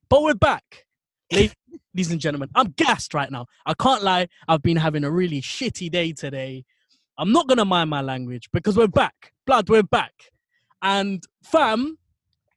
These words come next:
Speaker 1: I have never been this excited. Not even in our first episode was I this pumped. I've been thinking about this day and night for the last week,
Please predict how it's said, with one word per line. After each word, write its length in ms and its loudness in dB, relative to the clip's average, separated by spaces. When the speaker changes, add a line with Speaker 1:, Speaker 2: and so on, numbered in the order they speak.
Speaker 1:
I 180 0
have 180 0
never 320 2
been 220 -2
this 140 -6
excited. 440 -6
Not 160 -2
even 200 -6
in 120 -2
our 100 2
first 340 0
episode 380 -8
was 140 -8
I 100 -6
this 240 -10
pumped. 440 -4
I've 140 -2
been 160 -2
thinking 400 -2
about 360 -2
this 200 -6
day 180 4
and 140 0
night 240 -6
for 80 -10
the 80 -6
last 280 -6
week, 280 -8